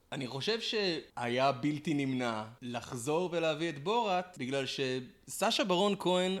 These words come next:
מעל הכל, הוא סופר אינטליגנט וסופר מוכשר, אחרת הוא לא היה יכול לעשות את כל זה, ואני לא חושב שהוא היה מוציא את בורת מהבוידם, אם לא הייתה לו סיבה ממש ממש טובה לעשות את זה.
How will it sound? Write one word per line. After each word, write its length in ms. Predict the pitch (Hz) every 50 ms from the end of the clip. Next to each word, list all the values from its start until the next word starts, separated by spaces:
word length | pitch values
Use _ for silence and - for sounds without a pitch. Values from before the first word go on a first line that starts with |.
| - -
מעל 420 | 135 131 135 135 - 165 190 185
הכל, 480 | 156 - - - 135 143 160 190 226 247 - -
הוא 300 | - 117 120 117 113 107 - -
סופר 420 | - - - - 233 240 - 233
אינטליגנט 500 | 214 190 180 160 135 123 127 127 127 120 - -
וסופר 500 | 110 - - - - 220 220 214 220 180
מוכשר, 320 | 135 117 - - 117 117
אחרת 260 | 113 - 131 135 139 135
הוא 80 | 120
לא 80 | 127 127
היה 100 | 123 117
יכול 220 | 107 - 110 101
לעשות 260 | 98 98 - - 101 -
את 40 | -
כל 180 | - 131 135 139
זה, 140 | 170 - 226 - - - - - - _ _ _ _ _ -
ואני 100 | 151 220
לא 40 | 277
חושב 140 | - 392
שהוא 160 | - - 277 247
היה 80 | 233
מוציא 300 | 190 151 143 - 165 156
את 80 | 135 131
בורת 300 | 135 143 135 135 127 135
מהבוידם, 680 | 127 117 110 113 120 120 127 156 160 190 202 208 220 220 226 240 - _ _ _ _ _ -
אם 240 | 131 135 131 120 113 - -
לא 220 | 120 123 143 147
הייתה 280 | 139 135 117 - 131 131
לו 100 | 127 123
סיבה 440 | - - - 113 117 120 117 120 117
ממש 800 | 117 117 107 104 101 98 101 107 120 117 107 98 - - - 120
ממש 300 | 107 107 104 95 - -
טובה 300 | - 104 101 104 101 98
לעשות 440 | 95 90 87 - - 95 95 -
את 80 | 90 87
זה. 100 | - 92